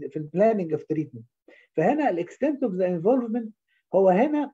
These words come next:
بيقول لي الانفولفمنت هنا واخد اقل من خمسين في المية، يعني جريد واحد واثنين ده خمسين في المية، ثلاثة وأربعة فوق خمسين في المية. دولت اهميتهم ايه؟ ما هو ده حصل خلاص، واحنا قلنا ان البيرس ديزيز ده سيلف ليميتنج، انا ماليش دور في اي حاجه.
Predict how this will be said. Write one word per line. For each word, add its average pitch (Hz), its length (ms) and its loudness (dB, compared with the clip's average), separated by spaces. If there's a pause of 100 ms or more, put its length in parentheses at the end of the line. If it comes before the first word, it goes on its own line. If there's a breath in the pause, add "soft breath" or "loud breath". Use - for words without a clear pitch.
(120)
بيقول 196 400 2
لي 226 200 -8
الانفولفمنت 175 720 -2
هنا 180 160 0
واخد 202 320 0 (540)
اقل 220 300 0
من 190 80 -6
خمسين 190 360 -6
في 214 100 -12
المية، 226 260 -2
يعني 170 380 -2 (380)
جريد 208 220 4
واحد 214 280 0
واثنين 226 320 -6
ده 214 100 -2
خمسين 190 340 -4
في 190 120 -6
المية، 139 300 -8
ثلاثة 240 300 0
وأربعة 214 320 2
فوق 220 240 -4
خمسين 175 260 -12
في 175 160 -18
المية. 127 240 -16 (580)
دولت 294 400 2
اهميتهم 196 540 0
ايه؟ 175 120 -4
ما 170 80 -2
هو 175 40 0
ده 214 140 0
حصل 254 320 0
خلاص، 185 440 -2 (380)
واحنا 180 240 -4
قلنا 233 340 0
ان 170 120 -10
البيرس 208 400 -2
ديزيز 170 380 -8
ده 196 120 -6
سيلف 226 280 -4
ليميتنج، 208 420 -4 (540)
انا 180 160 0
ماليش 202 280 0
دور 220 180 2
في 190 120 0
اي 202 200 4
حاجه. 160 380 -2